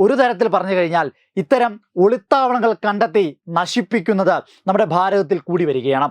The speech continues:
അതായത് സർക്കാർ, കേന്ദ്ര സർക്കാർ ഇവരെയൊക്കെ വാച്ച് ചെയ്യുകയും ഇവരുടെ നീക്കങ്ങളും അല്ലെങ്കിൽ ഇവരുടെ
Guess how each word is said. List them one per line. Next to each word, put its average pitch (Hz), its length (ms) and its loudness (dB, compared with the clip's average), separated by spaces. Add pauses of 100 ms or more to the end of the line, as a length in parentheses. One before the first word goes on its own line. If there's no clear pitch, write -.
(260)
അതായത് 214 340 0 (440)
സർക്കാർ, 202 320 0 (140)
കേന്ദ്ര 240 280 2 (100)
സർക്കാർ 202 340 0 (420)
ഇവരെയൊക്കെ 240 520 2 (140)
വാച്ച് 233 380 0
ചെയ്യുകയും 170 440 2 (300)
ഇവരുടെ 233 340 4 (220)
നീക്കങ്ങളും 214 600 0 (260)
അല്ലെങ്കിൽ 214 280 0 (160)
ഇവരുടെ 226 320 2